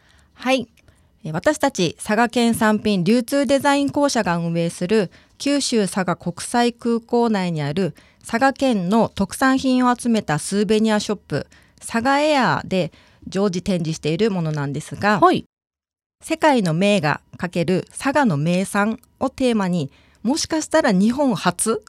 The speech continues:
Speaker 1: かもしれない、
Speaker 2: うん。
Speaker 1: アクリルスタンドだけでできた推し活フォトスポットが佐賀推しミュージアムです。
Speaker 2: はい。
Speaker 1: 今年の三月、佐賀エアー前のイベントスペースに常設展示を始めました。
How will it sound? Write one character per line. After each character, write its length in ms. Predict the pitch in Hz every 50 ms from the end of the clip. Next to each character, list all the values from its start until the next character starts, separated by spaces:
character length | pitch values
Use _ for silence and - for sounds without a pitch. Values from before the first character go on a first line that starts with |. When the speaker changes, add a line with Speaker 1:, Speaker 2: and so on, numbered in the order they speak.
| - -
Speaker 1:
か 120 | 330 -
も 100 | - 185
し 140 | - - 190
れ 100 | 165 170
な 140 | 156 151 147
い、 80 | 139
Speaker 2:
う 20 | -
ん。 40 | - - - _ _ _ -
Speaker 1:
ア 80 | 175 180
ク 160 | - 269 285
リ 100 | 277 302
ル 120 | 294 294
ス 60 | 285 -
タ 140 | - 302 294
ン 40 | 262
ド 100 | 214 175
だ 120 | 175 175
け 120 | 180 202
で 120 | 190 180 170
で 140 | - 175 175
き 100 | - -
た 180 | - 247 247 - -
推 100 | - 170
し 140 | - - -
活 300 | - 226 233 233 233 226
フ 100 | - 220
ォ 20 |
ト 140 | - - 214
ス 140 | - - -
ポ 120 | - 196
ッ 60 | 185 _ _
ト 220 | - 151 - - _ _ _ - -
が 180 | - 311 311 - - _
佐 220 | _ - - 196 190
賀 120 | 185 180
推 40 | 175
し 120 | - -
ミ 100 | 139 170
ュ 40 | 165
ー 40 | 156
ジ 120 | - -
ア 80 | 127 123
ム 80 | 113 -
で 160 | 135 135 143
す。 120 | - - -
Speaker 2:
は 200 | - 214 247 254
い。 160 | 196 - - _ _ _ _ _ _ _ _ _ _ _ _ _ -
Speaker 1:
今 100 | 247 254
年 240 | - 285 285 - 302
の 140 | 277 269
三 240 | 269 - 320 330 339
月、 360 | 320 277 - - 147 147 - - _ - -
佐 160 | - 214 202
賀 140 | 226 226 226
エ 160 | 226 220 226
ア 80 | 220
ー 40 | 214
前 260 | 214 214 208 208 190 175
の 180 | 180 220 220 -
イ 100 | - 175
ベ 140 | 175 240 262
ン 80 | 269 262
ト 100 | 285 269
ス 80 | -
ペ 200 | - - 269 269
ー 20 | -
ス 120 | - -
に 140 | 277 320 233
常 160 | 190 208 202
設 220 | 202 - 208 202 -
展 160 | - 208 202
示 160 | 196 190 254
を 60 | 262
始 200 | 269 - 202 160
め 120 | 147 156 147
ま 120 | 143 143
し 120 | 147 - -
た。 120 | - -